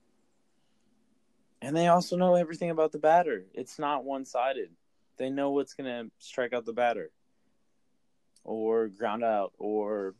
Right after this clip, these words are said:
induce a pop fly. So as a catcher, I could not imagine playing in such a game where I felt as if the hitters were on top of me.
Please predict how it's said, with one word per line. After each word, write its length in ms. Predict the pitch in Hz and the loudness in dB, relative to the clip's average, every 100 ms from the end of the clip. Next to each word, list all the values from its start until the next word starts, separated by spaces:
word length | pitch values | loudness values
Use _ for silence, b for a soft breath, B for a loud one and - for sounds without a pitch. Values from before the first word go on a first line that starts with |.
| _ _ _ _ - | _ _ _ _ -14
induce 520 | 110 107 110 110 - | -10 -4 -4 -6 -4
a 280 | 110 107 107 | -2 0 -2
pop 340 | - 107 98 | -2 -2 0
fly. 300 | - 98 87 87 _ _ _ _ _ _ _ _ _ _ - _ | -2 -2 -2 -8 _ _ _ _ _ _ _ _ _ _ -20 _
So 180 | - - | -4 4
as 140 | 127 135 | 6 6
a 80 | |
catcher, 580 | - - - 139 - 143 - | 2 -2 2 2 2 0 4
I 140 | 110 | 4
could 300 | 113 - 113 | 2 -6 -10
not 400 | 113 110 113 - | -8 -4 -6 -6
imagine 880 | 101 95 98 98 101 98 95 82 82 _ _ _ _ _ _ _ _ _ _ _ | -8 -8 -6 -4 -4 -4 -10 -12 -16 _ _ _ _ _ _ _ _ _ _ _
playing 260 | - 123 120 | -2 0 0
in 100 | 113 | -4
such 260 | - 113 113 | -2 -2 -2
a 40 | |
game 360 | 98 110 107 101 | -2 -2 -4 -4
where 420 | 98 98 95 90 _ _ _ _ _ - | -2 0 -2 -4 _ _ _ _ _ 0
I 120 | 101 | 2
felt 340 | 110 - 110 - | 4 4 4 2
as 160 | 104 | -2
if 180 | 107 104 | -2 -2
the 120 | - | -4
hitters 420 | 92 110 107 101 92 | -4 -2 -2 -2 -4
were 100 | 92 | -4
on 220 | 90 92 | -4 -4
top 300 | - 87 - | 0 0 0
of 140 | 78 80 | -6 -10
me. 240 | 73 - | -14 -14